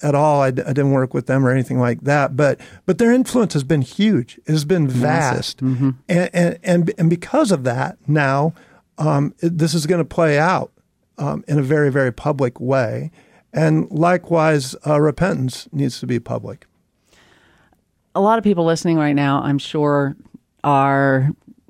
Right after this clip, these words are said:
Speaker 2: thinking, "Okay, I get that. So, um,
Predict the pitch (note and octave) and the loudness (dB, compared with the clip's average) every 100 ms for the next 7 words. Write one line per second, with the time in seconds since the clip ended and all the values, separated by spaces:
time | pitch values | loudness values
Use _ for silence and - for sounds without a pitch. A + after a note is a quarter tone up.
0 | _ - D#3 D3 D3 D3+ D#3 B2+ C3 C#3+ | _ -6 -2 0 0 -2 0 0 2 -2
1 | - - - C3+ C3 C3 C#3 C3+ G3+ - | -8 -12 -6 -2 -2 -2 -2 -2 -4 -8
2 | _ - - - C#3+ C3+ C3+ C3+ C3+ _ | _ -20 -18 -6 -2 2 2 2 -2 _
3 | _ _ _ _ C#3+ C3+ C3 C3 B2+ C3+ | _ _ _ _ -2 0 2 2 2 -2